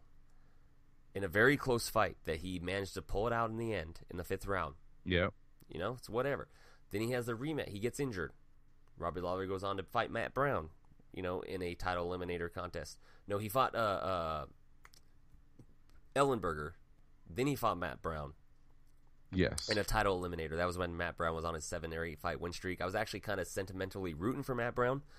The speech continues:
Speaker 1: um, I thought somebody like
Speaker 2: Yeah,
Speaker 1: that
Speaker 2: you
Speaker 1: getting a,
Speaker 2: kinda
Speaker 1: a, a
Speaker 2: always
Speaker 1: journeyman
Speaker 2: do.
Speaker 1: like that getting a title shot would have been awesome. Um, then he loses the title to Robbie Lawler in a fight that he did not lose.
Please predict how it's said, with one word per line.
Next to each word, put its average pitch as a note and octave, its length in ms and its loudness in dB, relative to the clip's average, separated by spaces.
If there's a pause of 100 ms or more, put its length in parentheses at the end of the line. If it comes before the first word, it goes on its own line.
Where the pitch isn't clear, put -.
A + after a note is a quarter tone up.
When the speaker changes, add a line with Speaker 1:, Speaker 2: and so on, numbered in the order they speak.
(420)
Speaker 1:
um, F#2+ 400 4 (200)
I F#2+ 120 2
thought F#2+ 260 4
somebody F#2 320 0
like E2+ 140 4
Speaker 2:
Yeah, D#3+ 220 8
Speaker 1:
that D#3+ 40 6
Speaker 2:
you D#3 60 2
Speaker 1:
getting G2+ 200 4
a, G2 60 4
Speaker 2:
kinda C3+ 140 6
Speaker 1:
a, A2+ 60 12
a A2+ 100 10
Speaker 2:
always A#2 140 4
Speaker 1:
journeyman A#2+ 360 8
Speaker 2:
do. A2+ 60 0
Speaker 1:
like G#2+ 180 2
that G2 240 2
getting G2 220 -2
a - 20 -6
title G2+ 200 2
shot F#2 200 2
would F#2+ 80 2
have F2 60 -2
been F2+ 100 -2
awesome. E2 400 -2 (460)
Um, F#2+ 500 2 (2500)
then D#3+ 120 6
he F#3+ 100 6
loses F3+ 420 2
the C#3+ 80 2
title A#2 380 2
to A2 120 -4
Robbie G#2 260 4
Lawler F2+ 480 2
in G#2+ 100 0
a G#2 60 0
fight - 360 0 (260)
that G#2+ 160 0
he B2+ 140 2
did C#3+ 160 2
not C3+ 220 4
lose. A2 420 -2